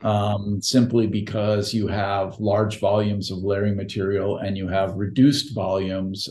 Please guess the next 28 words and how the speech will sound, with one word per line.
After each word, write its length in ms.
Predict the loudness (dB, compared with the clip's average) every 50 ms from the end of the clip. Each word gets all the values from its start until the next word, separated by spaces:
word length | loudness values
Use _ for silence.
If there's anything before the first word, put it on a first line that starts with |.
| -6
of 280 | -4 -2 -2 -4 -4 -2
core 220 | 0 2 4 4
material, 480 | 4 2 2 -2 -4 -6 -6 -6 -6 -6
right? 280 | -4 -4 -4 -4 -4
Think 180 | -2 -2 0 0
about 300 | -2 -2 -4 -6 -6 -8
coping. 560 | -6 -4 -4 -4 -4 -4 -6 -6 -8 -10 -12 -16 _ _ -20 _ -20 -20 _ _ _
Coping 400 | -2 -2 0 0 0 0 -2 -2
can 220 | -2 -2 -4 -2 -2
be 480 | -2 -2 0 0 0 -2 -2 -4 -8 -14 -20 -20 -6 -2
five 280 | -2 0 0 0 -2 -2
tenths 360 | -2 -2 -2 -2 -4 -6 -6
of 80 | -6
a 60 | -4 -4
millimeter 680 | -2 -2 -2 -2 -2 -4 -4 -4 -2 -2 -2 -2 -4
to 480 | -6 -6 -6 -4 -4 -4 -4 -6 -6 -6 -6
less 400 | -4 0 0 2 0 0 -2 -2
than 140 | -4 -2 -2
a 40 | -2
millimeter, 680 | -2 -2 0 0 0 0 0 -2 -4 -4 -4 -4 -4
and 140 | -4 -4 -2
your 200 | -2 -2 -2 2
layering 300 | 4 6 6 6 6 6
ceramics 540 | 2 0 -2 -2 -2 -4 -4 -4 -6 -8 -8
can 220 | -6 -4 -2 -2
be 300 | -2 -2 -4 -4 -6 -6 -8
significantly 800 | -4 -4 -2 0 2 2 2 2 0 0 0 -2 -2 -2 -2 -2
more, 460 | 0 2 2 4 4 4 2 -2